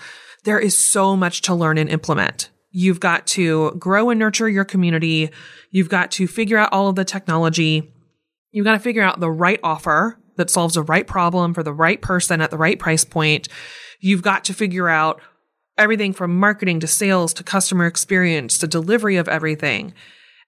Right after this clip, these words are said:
And that is a huge learning curve. It is a massive learning curve. If you have a handful of one-on-one clients, though, then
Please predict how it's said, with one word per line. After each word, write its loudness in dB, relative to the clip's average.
And 0
that 0
is 4
a 0
huge -2
learning 0
curve. -2
It 2
is 0
a 0
massive 0
learning 2
curve. -6
If -2
you 4
have 0
a -4
handful 0
of 0
one-on-one 2
clients, 0
though, -4
then 0